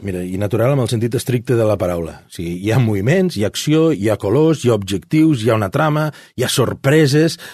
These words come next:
Eh, si això està ben fet, jo crec que el nostre primitiu cervell de caçador es queda enganxat allà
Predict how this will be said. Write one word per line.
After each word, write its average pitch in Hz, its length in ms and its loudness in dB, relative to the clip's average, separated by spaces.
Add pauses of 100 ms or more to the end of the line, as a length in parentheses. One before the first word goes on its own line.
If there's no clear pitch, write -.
(240)
Eh, 117 220 -2 (420)
si - 160 -4
això 151 160 0
està 147 320 2
ben 107 160 -2
fet, 156 160 0
jo 120 160 0
crec 123 160 -2
que 120 80 0
el 110 80 0
nostre 117 320 -2
primitiu 113 720 0
cervell 113 480 0
de 110 100 0
caçador 123 460 -2
es - 80 -8
queda 113 160 0
enganxat 117 400 -2
allà 101 220 -4